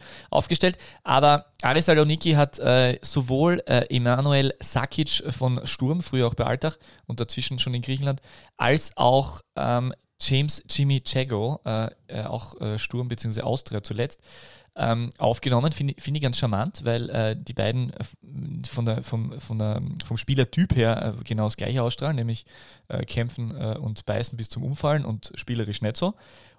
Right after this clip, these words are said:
Und, ähm, i-, interessanterweise, äh, s-, sind die, nein, das heißt interessanterweise, also gar nicht unnachvollziehbarerweise sind die beide ungefähr so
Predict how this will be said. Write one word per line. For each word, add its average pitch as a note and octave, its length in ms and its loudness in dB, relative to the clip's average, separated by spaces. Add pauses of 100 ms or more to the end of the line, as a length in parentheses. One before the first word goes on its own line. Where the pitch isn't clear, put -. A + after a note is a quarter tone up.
(120)
Und, C3 320 -2
ähm, A#2+ 400 4 (120)
i-, A#2 160 -4
interessanterweise, C#3 1040 4 (100)
äh, A#2+ 380 6 (680)
s-, - 160 -6
sind C3+ 280 -2
die, B2+ 120 0
nein, A#2 80 -4
das G2 180 0
heißt G#2 160 -2
interessanterweise, G2+ 800 -4
also G2 220 -6 (280)
gar B2+ 100 2
nicht C3 180 0
unnachvollziehbarerweise A#2 1080 2
sind A2+ 160 -2
die G#2+ 80 -2
beide G#2 380 0 (1700)
ungefähr C3+ 720 6
so A#2 400 4